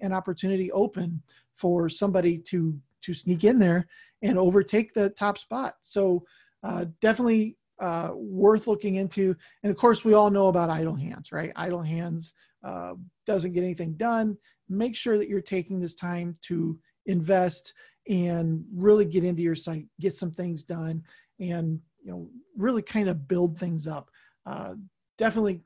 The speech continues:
obviously, follow some of the things we talked about. Um, we have a, a ton of training out there. Uh, I am going to, uh, send this replay out to everybody. So if you missed anything, you can go back and do that. Um,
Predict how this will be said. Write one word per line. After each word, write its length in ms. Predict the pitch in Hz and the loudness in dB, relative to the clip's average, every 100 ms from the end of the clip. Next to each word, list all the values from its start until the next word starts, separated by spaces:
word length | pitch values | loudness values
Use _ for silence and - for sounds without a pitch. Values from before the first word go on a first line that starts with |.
| - | -4
obviously, 400 | 185 190 - 170 | -2 -2 -4 -4
follow 280 | 180 180 | -2 -2
some 180 | 170 180 | -2 -4
of 60 | 175 | -4
the 80 | 165 | -4
things 240 | 175 160 | -6 -6
we 120 | 208 | -6
talked 320 | 202 202 190 | -6 -6 -6
about. 400 | 202 180 175 170 - _ _ _ | -4 -4 -4 -6 -10 _ _ _
Um, 480 | 190 175 170 165 165 - | -10 -8 -6 -6 -8 -8
we 140 | 202 214 | 0 4
have 180 | 196 | 4
a, 120 | 202 - - | 2 -6 -10
a 60 | |
ton 400 | - - 202 220 | -10 -10 0 2
of 80 | 214 | 2
training 440 | 208 208 202 196 190 | 2 0 2 2 0
out 220 | 185 170 | -2 -2
there. 300 | 185 180 170 _ _ | -2 -4 -6 _ _
Uh, 180 | - 185 - | -8 -8 -6
I 120 | 190 | -2
am 220 | 208 233 | 2 2
going 340 | 202 208 208 202 - | 4 2 2 -2 -4
to, 480 | 202 190 180 180 - | 0 2 4 2 -2
uh, 220 | 180 175 | -10 -10
send 320 | - 196 190 | -6 -4 -2
this 140 | 175 - | -2 -2
replay 340 | 165 165 175 | -4 -4 -6
out 140 | 175 | -6
to 80 | 170 | -6
everybody. 400 | 165 165 175 170 | -4 -4 -4 -4
So 180 | 165 170 | -4 -6
if 100 | 160 | -6
you 100 | 165 | -4
missed 280 | 170 196 - | -2 -2 -4
anything, 500 | 185 165 180 170 165 - _ - | -8 -6 -8 -8 -10 -12 _ -14
you 100 | 185 | -14
can 340 | - 202 190 | -8 -6 -4
go 140 | 180 | -4
back 360 | 170 170 170 165 _ _ _ - | -2 -4 -4 -10 _ _ _ -10
and 180 | 196 170 | -6 -2
do 180 | 170 165 | 0 0
that. 300 | 165 160 160 _ _ _ | -2 -4 -8 _ _ _
Um, 300 | - 170 175 | -10 -8 -8